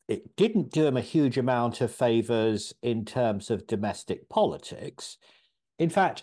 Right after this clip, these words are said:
I think it is possible that Mister Kishida could lose his job by the time that the next G seven summit takes place in Italy in May. I'd like to hear your assessment of the Japanese presidency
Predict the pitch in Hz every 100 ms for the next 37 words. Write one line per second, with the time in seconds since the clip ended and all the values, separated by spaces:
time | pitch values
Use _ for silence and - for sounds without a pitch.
0 | - 156 - 196 - - - - - 220
1 | 220 190 170 - - - 143 160 - _
2 | _ _ - 147 147 151 170 170 - 165
3 | 160 160 165 165 175 170 175 135 - 233
4 | 196 - - _ _ _ - 127 117 117
5 | - 123 110 104 104 107 104 - - 110
6 | 98 - 92 92 87 98 92 - 98 87
7 | - - 92 90 - 92 95 - 87 82
8 | - _ _ 107 92 92 98 95 73 -
9 | - _ _ _ _ _ _ _ _ 208
10 | 214 180 226 214 208 190 190 131 - 120
11 | - 101 82 90 - - 87 - 113 139
12 | 127 107 - - 87 - 85 69 - 85
13 | 73